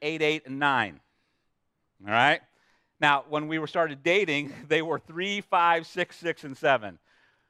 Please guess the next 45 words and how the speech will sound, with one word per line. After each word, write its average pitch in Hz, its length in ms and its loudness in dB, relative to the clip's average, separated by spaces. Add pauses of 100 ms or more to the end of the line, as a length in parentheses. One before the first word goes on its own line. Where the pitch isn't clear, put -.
(200)
Who 214 240 -4
in 208 100 0
their 185 160 0
right 175 240 4
mind 160 280 2
would 135 120 -6
do 139 160 -2
that? 95 320 0
I 113 140 2
mean, 143 180 -4
<laughs> - 0 -
seriously. 131 800 -2 (460)
You 165 80 -8
know, 180 140 2
but 180 100 -4
we 214 160 -4
just 208 240 -6
jumped 180 300 -2
right 170 420 2
in. 156 360 -2
And, 147 280 -2 (260)
and, 160 300 0 (160)
and 165 400 -6
there 180 180 2
was 220 160 -6
times 190 380 -4
it 180 80 -8
was 165 120 -12
chaos. 185 440 0
There 170 120 -8
was 139 80 -10
a 131 40 -2
lot 151 320 2
of 170 60 -8 (100)
friction. 190 480 -10
And 160 180 -4 (280)
maybe 226 240 -2
you 214 480 -10
have 185 220 -2
experienced 165 520 -6
that 160 220 -2
same 156 160 -6
kind 160 180 -4
of 160 80 -16
friction. 127 500 -12